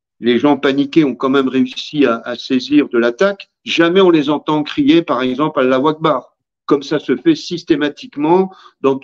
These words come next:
toutes les attaques, euh, des, des, des extrémistes musulmans. Ensuite, lorsqu'ils partent,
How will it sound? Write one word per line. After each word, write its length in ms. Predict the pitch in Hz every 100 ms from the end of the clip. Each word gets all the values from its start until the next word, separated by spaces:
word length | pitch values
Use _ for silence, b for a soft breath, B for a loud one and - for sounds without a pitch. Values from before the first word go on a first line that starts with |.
| _ 175
toutes 140 | 175
les 200 | 156 131
attaques, 460 | 147 175 170 170 b b -
euh, 220 | 127 127
des, 280 | 123 127 120
des, 300 | 117 117 110
des 220 | 120 120
extrémistes 520 | 131 - 135 147 -
musulmans. 600 | 123 135 135 151 147 117 b b b b -
Ensuite, 500 | 160 - 190 180 147
lorsqu'ils 460 | 147 - 151 135
partent, 420 | 202 196 - -